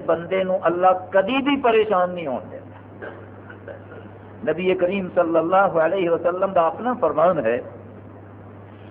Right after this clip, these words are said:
کہ میرے سامنے کوئی مشکل آ جائے،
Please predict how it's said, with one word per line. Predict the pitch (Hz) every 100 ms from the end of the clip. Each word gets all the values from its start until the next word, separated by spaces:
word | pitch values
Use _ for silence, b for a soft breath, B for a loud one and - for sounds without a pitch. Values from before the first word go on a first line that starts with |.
| -
کہ | -
میرے | 160 160 180 170
سامنے | 170 196 196 196
کوئی | 196 185 180
مشکل | 165 170 165 - 190 180 -
آ | 139 135
جائے، | 135 127 113 127 139